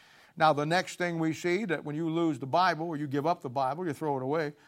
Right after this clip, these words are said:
this is why there's no power in preaching. Preaching is a lost art. If you're a collector of Japanese stuff,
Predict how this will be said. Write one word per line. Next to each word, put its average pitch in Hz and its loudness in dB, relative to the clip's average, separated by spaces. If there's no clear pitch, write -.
this 143 -12
is 147 -12
why 156 2
there's 143 -2
no 143 -4
power 143 0
in 127 -8
preaching. 175 -8
Preaching 220 0
is 156 4
a 143 2
lost 156 6
art. 160 6
If 156 -4
you're 175 4
a 147 2
collector 165 2
of 131 -4
Japanese 160 2
stuff, 139 -2